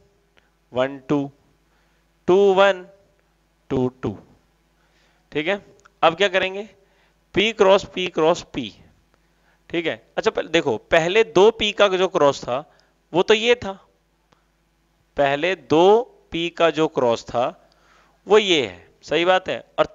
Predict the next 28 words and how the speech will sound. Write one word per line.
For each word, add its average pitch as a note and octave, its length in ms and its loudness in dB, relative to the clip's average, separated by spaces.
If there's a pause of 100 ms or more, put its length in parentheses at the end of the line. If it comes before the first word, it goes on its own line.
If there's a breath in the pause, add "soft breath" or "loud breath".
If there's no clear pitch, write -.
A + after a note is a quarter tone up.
तीसरे G#3+ 480 0
P G#3+ 160 -6
का G#3+ 160 0
क्या G3+ 220 2
है? A2+ 200 -12 (520)
तीसरे F#3 340 -4
P D3+ 160 -6
का B2 140 -6
है A#2 140 -8
वन A2+ 200 -6
और C#3+ 160 0
टू, C#3+ 200 -12 (400)
तो B2+ 60 -4
बस D#3+ 320 -2
बात A#2+ 200 -2
खत्म E3+ 300 -10
कर D#3+ 180 -4
दो। F3 200 -6 (320 soft breath)
वन, D#3 200 2
वन F3 200 0
को F3 120 -2
वन E3 160 0
से, D3 120 -4
तो B2+ 120 -2
वन, D#3 340 -2
वन, D3+ 340 -2
वन, C#3 340 -6
वन। G#2 260 -12